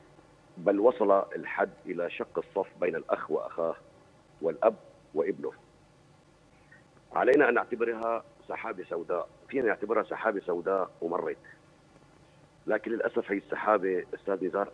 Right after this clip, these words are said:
أثرت علينا نحن كسوريين. وأنا كسوري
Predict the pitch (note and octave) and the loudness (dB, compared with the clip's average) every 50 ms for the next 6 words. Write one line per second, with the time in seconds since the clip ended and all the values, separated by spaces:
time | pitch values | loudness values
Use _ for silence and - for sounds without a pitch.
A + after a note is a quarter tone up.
0 | - - A#2 - - - - G2 F2+ - - D2+ D#2+ F#2 G2 F#2 E2+ - - E2 | -4 -4 -4 -4 -4 -4 -2 -2 -2 0 0 0 0 0 0 0 -2 -2 -4 -6
1 | D2+ - C#2+ - D2+ C#2+ C#2+ C#2+ C#2 D2 C#2 - - - - - - - - - | -8 -8 -8 -8 -6 -8 -8 -8 -8 -8 -8 -8 -10 -14 -20 -20 -20 -20 -20 -20
2 | - - - - - - - - - - - - - - - - - - - - | -20 -20 -20 -20 -20 -20 -20 -20 -20 -20 -20 -20 -20 -20 -20 -20 -20 -20 -20 -20
3 | - - - - - - - - - - - - - A2 A2 A#2+ C3+ C#3 A#2+ - | -20 -20 -20 -20 -20 -20 -20 -20 -20 -20 -20 -4 0 4 6 6 6 6 6 4
4 | G2+ - - A#2 G#2+ A2+ A2+ A2 - | 2 0 0 2 2 4 2 2 0